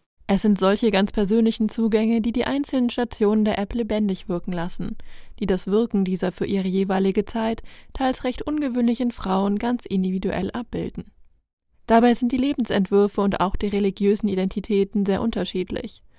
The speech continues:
Porträts orthodoxer Jüdinnen oder deutsch-national gesinnter Jüdinnen sind ebenso vertreten wie die feministisch-säkuläre Zionistinnen oder auch von Konvertierten wie der protestantischen Organistin und Komponistin Lilly Wieruszowski,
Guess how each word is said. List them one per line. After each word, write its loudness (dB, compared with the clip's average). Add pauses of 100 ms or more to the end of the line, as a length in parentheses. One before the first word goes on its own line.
(280)
Porträts 0
orthodoxer 0
Jüdinnen 2
oder -2
deutsch-national -2
gesinnter 0
Jüdinnen 0 (300)
sind -2
ebenso 0
vertreten 0
wie 6
die 4
feministisch-säkuläre 0
Zionistinnen 0 (300)
oder 0
auch -4
von -4
Konvertierten 0
wie 0
der -2
protestantischen -4
Organistin -2
und -4
Komponistin -4
Lilly 4
Wieruszowski, -2